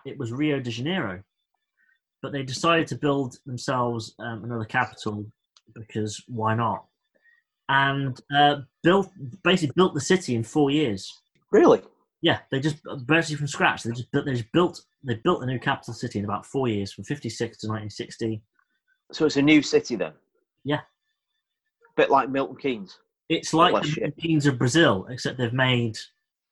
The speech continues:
Speaker 1: they've made it essentially the capital city.
Speaker 2: Nice.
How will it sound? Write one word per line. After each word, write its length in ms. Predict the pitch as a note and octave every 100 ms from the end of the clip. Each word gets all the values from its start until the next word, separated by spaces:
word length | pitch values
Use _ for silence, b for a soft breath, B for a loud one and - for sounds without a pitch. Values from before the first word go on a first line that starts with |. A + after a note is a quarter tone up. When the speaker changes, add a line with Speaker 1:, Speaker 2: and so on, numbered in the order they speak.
| _ _ _ _ _
Speaker 1:
they've 180 | C3 A2
made 280 | A#2 B2 A#2
it 200 | G#2+ - -
essentially 640 | A2+ A2 G#2 G#2 G#2 G2 - _ _ _ _ _
the 60 |
capital 420 | G#2 A#2 A2 - G2
city. 120 | F2
Speaker 2:
Nice. 200 | F2